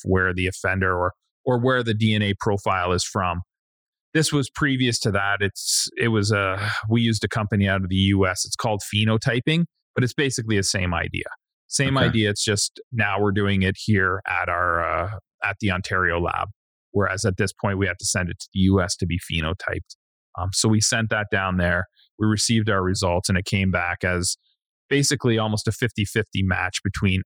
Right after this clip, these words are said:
Speaker 1: African, um, heritage and European heritage.
Speaker 2: Okay.
Speaker 1: And they get into the haplogroups, which is a little scientific, but,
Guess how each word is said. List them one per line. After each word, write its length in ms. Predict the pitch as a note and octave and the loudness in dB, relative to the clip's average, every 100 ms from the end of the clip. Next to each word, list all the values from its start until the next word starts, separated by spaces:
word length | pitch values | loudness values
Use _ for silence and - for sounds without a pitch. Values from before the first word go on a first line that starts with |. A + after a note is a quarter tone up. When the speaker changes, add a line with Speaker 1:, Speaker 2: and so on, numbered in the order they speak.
| G#2 | -4
Speaker 1:
African, 640 | F#2 - G2+ G#2 G2 F#2 - | -4 -4 -4 -2 -2 -2 -4
um, 360 | F#2+ F2+ F2 F#2 - | -2 -2 -4 -6 -4
heritage 640 | G2 F#2 G#2 F#2+ F#2+ - - | -2 0 2 2 2 -2 -2
and 340 | F#2 F2+ F#2+ | -2 0 2
European 500 | F#2 F#2 - F2+ F2+ | 2 0 -2 -2 -2
heritage. 640 | - F2 E2+ - F2 - - _ _ _ - | -2 -2 -2 -4 -6 -6 -10 _ _ _ -2
Speaker 2:
Okay. 160 | - | 0
Speaker 1:
And 200 | F2+ F#2 G2+ | 2 0 0
they 100 | G#2+ | -2
get 140 | G#2 G#2 | 0 2
into 160 | G2+ | 2
the 100 | F#2+ G2 | 0 0
haplogroups, 800 | G#2 G2+ - G2+ G2+ G2 F#2+ | -2 -4 -2 0 2 2 0
which 200 | - F#2 | -2 -2
is 100 | F#2+ | 0
a 60 | F#2+ | 2
little 180 | G2+ F#2 | 2 0
scientific, 720 | - F#2 F2+ F#2 G2+ - F2 - | -2 -2 -2 -2 -2 -2 -4 -4
but, 160 | F2 | -4